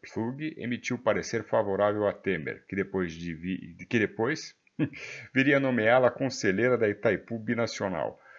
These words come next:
sem contar que o presidente ainda tomou, ainda tornou, perdão, um primo de Gilmar, Francisval Dias Mendes, diretor da Agência Nacional de Transporte Aquaviário. Quarto,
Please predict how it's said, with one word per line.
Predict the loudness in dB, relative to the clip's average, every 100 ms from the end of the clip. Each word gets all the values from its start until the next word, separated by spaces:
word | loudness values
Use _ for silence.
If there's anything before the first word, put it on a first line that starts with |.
| -18
sem | -4 -2
contar | 0 -2 2 0
que | 0
o |
presidente | -6 -4 -4 -4 -4 -2
ainda | -2
tomou, | -2 -2 -2 -2 -4 -10 -20 -20 -12 -2
ainda | 2 2
tornou, | 2 4 4 4 2 2
perdão, | -2 -2 -4
um | -4 -4
primo | 0 0 0
de | -2
Gilmar, | -2 -2 0 -2 -4 _ _ _ _
Francisval | 0 0 0 -4 0 4 4 2
Dias | -4 -4 -4
Mendes, | -4 -6 -6
diretor | -2 0 0 0 -2 2
da | 2
Agência | 2 0 -2 -2
Nacional | -2 -4 -4 -2 -2
de | -4
Transporte | -6 -8 -6 -2 -2 -2
Aquaviário. | -4 -4 -4 -4 -4 -6 _ -20 -20 _ _
Quarto, | 6 8 6 -2